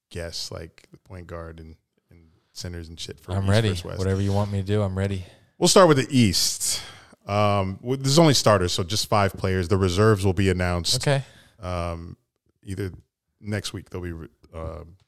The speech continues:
Speaker 1: announced on with the T N T crew. So the East starters. Could you guess who the point guard is for the East?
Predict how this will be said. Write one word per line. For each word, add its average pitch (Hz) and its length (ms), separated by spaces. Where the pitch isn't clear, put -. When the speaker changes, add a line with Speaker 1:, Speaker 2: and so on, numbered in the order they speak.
Speaker 1:
announced 90 460
on 82 140
with 85 160
the 82 240
T 98 160
N 82 80
T 92 160
crew. - 260
So 107 460
the 104 180
East 151 320
starters. 92 720
Could 120 180
you 117 80
guess 127 400
who 143 140
the 117 120
point 139 360
guard 78 260
is - 480
for 95 120
the 90 160
East? - 640